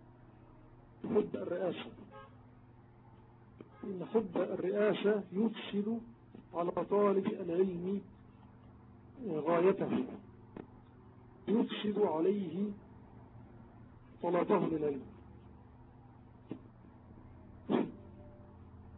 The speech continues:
قال ابن قيم الجوزية كما في الصفحة الخامسة والأربعين بعد المائة من طبعة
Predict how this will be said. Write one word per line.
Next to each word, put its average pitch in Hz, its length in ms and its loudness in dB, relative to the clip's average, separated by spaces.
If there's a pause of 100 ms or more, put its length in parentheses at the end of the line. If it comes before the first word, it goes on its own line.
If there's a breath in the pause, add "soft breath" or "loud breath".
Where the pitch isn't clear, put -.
(580)
قال 226 260 8
ابن 202 380 4
قيم 185 320 2
الجوزية 165 680 2 (880)
كما 175 180 -4
في - 140 -8
الصفحة 190 460 -4
الخامسة 165 480 -6
والأربعين 165 500 -4
بعد 160 220 -2
المائة 165 360 -6 (380)
من 151 200 -12
طبعة 160 340 -2